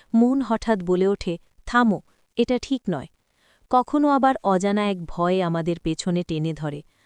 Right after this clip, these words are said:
আবার কখনো কোনো ব্যাখ্যাতীত মধুর অনুভূতি আমাদের সাহস দেয় সামনে এগিয়ে যাওয়ার। এগুলো কোনো কাকতালীয় ঘটনা নয়, এগুলোই সেই সূক্ষ্ম সংলাপ,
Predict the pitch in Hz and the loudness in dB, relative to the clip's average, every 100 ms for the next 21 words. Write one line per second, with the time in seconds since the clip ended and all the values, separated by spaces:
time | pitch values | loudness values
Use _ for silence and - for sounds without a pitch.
0 | _ _ - 226 285 285 226 214 - 320 | _ _ 0 2 2 2 0 0 -2 -4
1 | 349 320 320 233 190 - - 240 254 - | -2 0 0 0 -2 -4 -6 -4 -4 -2
2 | 185 185 180 269 269 208 180 170 - 139 | -2 0 -2 -2 0 0 0 -4 -6 -12
3 | - - _ 190 196 208 214 - 165 165 | -14 -20 _ -2 0 0 -2 0 -2 0
4 | 208 - 214 214 - - - 202 196 208 | -4 -2 -2 -4 -6 -12 -4 -2 2 2
5 | 196 156 160 151 147 147 - _ _ _ | 0 0 -4 -2 -4 -6 -10 _ _ _
6 | _ _ - 285 302 339 359 349 359 208 | _ _ -4 0 4 2 2 0 2 0
7 | 185 - 247 311 294 285 311 294 247 160 | -2 -2 0 0 0 -2 0 0 0 -2
8 | - _ _ _ _ 214 208 233 254 302 | -6 _ _ _ _ 2 4 2 2 0
9 | - 214 202 190 - - 190 175 160 175 | 0 -2 0 -4 -6 -6 -4 -2 0 0